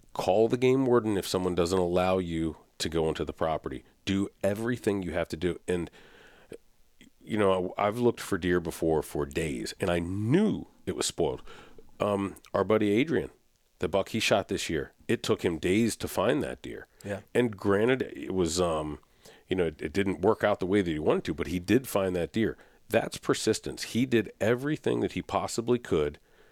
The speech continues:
Speaker 1: to find that deer. He spent days. He took off work. He did everything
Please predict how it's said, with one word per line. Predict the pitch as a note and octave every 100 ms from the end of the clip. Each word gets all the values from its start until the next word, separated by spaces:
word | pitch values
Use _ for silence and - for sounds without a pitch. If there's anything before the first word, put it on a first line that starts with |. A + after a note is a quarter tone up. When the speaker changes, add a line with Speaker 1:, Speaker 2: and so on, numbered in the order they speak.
| _ _ _ _
Speaker 1:
to | -
find | - - F2+ F2+
that | F#2 E2
deer. | F2 C#2+
He | F2+
spent | E2+ - E2+ C#2+ D2
days. | F#2 F2+ D2+
He | E2+
took | D#2+ -
off | C#2 -
work. | G2 F2 -
He | F2+
did | E2 E2+ -
everything | G#2+ B2+ B2+ G#2 F#2+ F2+